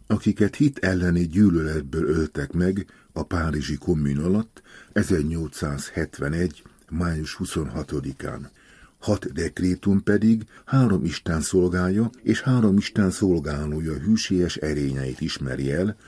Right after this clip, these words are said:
akik Antonio Bello püspök, a puljai Molfetta főpásztora, aki ezerkilencszázharmincöt és ezerkilencszázkilencvenhárom között élt.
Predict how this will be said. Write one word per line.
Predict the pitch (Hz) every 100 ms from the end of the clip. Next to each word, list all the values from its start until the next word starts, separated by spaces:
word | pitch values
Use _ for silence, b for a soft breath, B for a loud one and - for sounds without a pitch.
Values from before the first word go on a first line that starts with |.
| b
akik | 92 - 95 - -
Antonio | 90 107 123 123 117 110
Bello | - 71 65
püspök, | 64 76 - 71 65 - b b
a | b
puljai | 85 127 135 98 92 85
Molfetta | 92 95 71 - 67 _ -
főpásztora, | 62 - 78 73 78 76 - 95 113 113 B B B B
aki | 110 113 101
ezerkilencszázharmincöt | 113 82 - 87 69 67 71 65 - 76 71 65 67 92 90 - -
és | 73
ezerkilencszázkilencvenhárom | - 85 80 - 82 71 69 71 67 - 87 71 - 71 69 73 78 67 62
között | - 71 64 - -
élt. | - - -